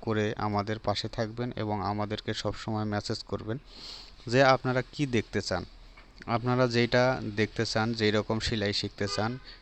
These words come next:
সেলাই অবশ্যই আমরা আপনাদেরকে এইভাবেই শিখিয়ে দিব। আমাদের চ্যানেলের সাথে থাকবেন সবসময়। আমরা চাই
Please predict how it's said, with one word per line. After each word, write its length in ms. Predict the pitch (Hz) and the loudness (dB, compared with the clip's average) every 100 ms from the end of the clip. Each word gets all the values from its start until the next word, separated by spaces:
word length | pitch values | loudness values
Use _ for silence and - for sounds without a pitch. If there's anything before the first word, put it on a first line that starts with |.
| - | -6
সেলাই 520 | - 120 123 135 151 | -2 0 2 0 -4
অবশ্যই 540 | 160 110 113 - 123 123 | -4 0 0 0 0 0
আমরা 300 | 107 107 104 | 0 2 2
আপনাদেরকে 680 | - 104 101 98 104 87 - | 2 -2 -2 -2 -2 -2 -2
এইভাবেই 580 | 107 110 104 107 117 120 | -4 -4 -2 -2 0 0
শিখিয়ে 380 | 113 101 104 | -2 -2 -2
দিব। 260 | 95 98 110 | -2 -2 -2
আমাদের 380 | 101 101 98 101 | -2 0 -2 -2
চ্যানেলের 420 | - 101 98 98 | 0 -2 0 -2
সাথে 280 | - 98 92 | -2 -2 -2
থাকবেন 400 | - 90 92 90 | -4 -4 -4 -6
সবসময়। 520 | - 92 - 90 87 85 - - - - - - - - - - - - - - - - - - - - - - | -6 -6 -4 -2 -4 -6 -12 -14 -14 -14 -14 -16 -18 -20 -20 -20 -20 -20 -20 -20 -20 -20 -20 -20 -20 -20 -20 -4
আমরা 300 | 113 120 131 | 2 6 6
চাই 340 | 127 127 131 | 6 4 2